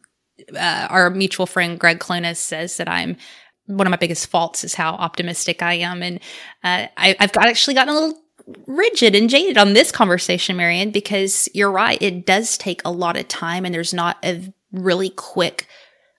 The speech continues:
R O I that we see off the bat. And so people's quickly shift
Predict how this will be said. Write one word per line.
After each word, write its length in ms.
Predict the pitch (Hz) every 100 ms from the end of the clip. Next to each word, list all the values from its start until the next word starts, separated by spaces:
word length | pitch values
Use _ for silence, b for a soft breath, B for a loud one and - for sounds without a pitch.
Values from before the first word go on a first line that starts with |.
| b _ _ _ _ _ _ _ -
R 240 | 185 190
O 160 | 190 180
I 240 | 170 -
that 140 | 220 220
we 100 | 185
see 220 | - 185
off 260 | 180 180 -
the 100 | 180
bat. 400 | 175 - 120 -
And 200 | - 190
so 440 | - 202 185 185 185 B B
people's 400 | - 214 196 -
quickly 440 | - 208 196 202
shift 540 | 185 - 185 180 -